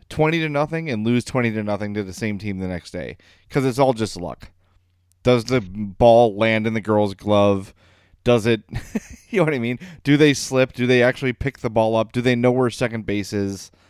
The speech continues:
Um, so it's been fun, though. I love doing it. It's super fun. But, yeah, it's good. It's good. And, by the way,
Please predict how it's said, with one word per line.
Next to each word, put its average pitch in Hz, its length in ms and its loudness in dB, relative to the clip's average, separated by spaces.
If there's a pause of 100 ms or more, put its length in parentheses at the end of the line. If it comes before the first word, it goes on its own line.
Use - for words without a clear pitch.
(340)
Um, 101 300 -4
so 98 400 -2
it's 185 140 -4
been 175 180 -2
fun, 87 220 -6
though. 87 100 -6
I 107 120 -2
love 123 280 2
doing 104 280 0
it. 95 140 -4
It's - 160 -10
super 95 220 -10
fun. 90 220 -8
But, 180 120 -4
yeah, 208 160 2
it's - 140 -2
good. 160 280 -6 (120)
It's - 140 -18
good. 135 160 0
And, 190 240 0
by 202 100 8
the 180 80 4
way, 143 240 4